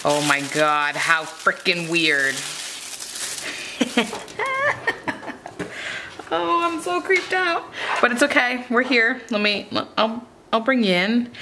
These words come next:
I mean, the skin tone's not that far off. Let, let's be real here. We just hanging out, you know? Like, you, you would probably, oh, wrong way. Probably wouldn't be able to tell. I mean, you can tell a little bit, but you can see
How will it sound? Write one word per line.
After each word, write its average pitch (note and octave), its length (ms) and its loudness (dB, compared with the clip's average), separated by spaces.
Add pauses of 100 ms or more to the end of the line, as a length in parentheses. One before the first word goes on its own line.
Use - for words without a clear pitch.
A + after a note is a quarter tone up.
(360)
I A3+ 100 4
mean, A3+ 440 2
the G#3+ 80 6
skin A#3 320 0
tone's C#4+ 400 4
not C4 200 2
that B3+ 200 2
far B3 260 6
off. B3+ 320 0
Let, A3+ 140 0 (260)
let's - 220 0
be B3 180 2
real B3 200 4
here. A#3+ 320 0 (1300)
We A#3+ 160 4
just C4+ 200 0
hanging B3+ 280 4
out, C#4 280 2
you C4 100 2
know? C4 240 0 (720)
Like, G#3 300 -2
you, G#3+ 80 4
you A3+ 260 6
would C4 280 2
probably, C#4 600 2
oh, F#3 240 0
wrong E3 180 4
way. D#3+ 180 4 (560)
Probably G#4+ 260 6
wouldn't C4 260 6
be A3+ 100 4
able G#3+ 180 2
to D#3+ 80 -4
tell. D3 640 2
I - 800 -20
mean, G3 100 2
you F#3+ 60 4
can F#3+ 120 2
tell F#3 220 2
a D3 40 0
little C#3+ 160 2
bit, G2 280 0
but - 160 4
you G3 120 -2
can G3+ 160 4
see A#3 440 0